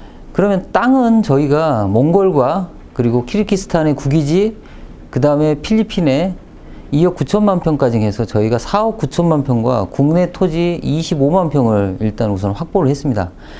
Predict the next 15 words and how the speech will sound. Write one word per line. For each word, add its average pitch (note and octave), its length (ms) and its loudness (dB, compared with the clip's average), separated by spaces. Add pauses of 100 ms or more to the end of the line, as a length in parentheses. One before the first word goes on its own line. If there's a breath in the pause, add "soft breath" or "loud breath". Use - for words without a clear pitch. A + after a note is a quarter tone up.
(300 loud breath)
근데 F3 160 4
저희가 E3 640 0
자발적 G3 960 0 (400 loud breath)
후원을 B3+ 680 2
가지고 A2 720 0
나무 C3 340 2
심기를 D3+ 460 -2
끌어다 F3+ 400 2
보니 A2 680 0 (1900 loud breath)
적극성이 F#3+ 560 2
너무 E3 320 2
떨어지고요. C3 720 2
지속성이 E3+ 640 0
너무 C3 320 2
떨어집니다. G2+ 640 -2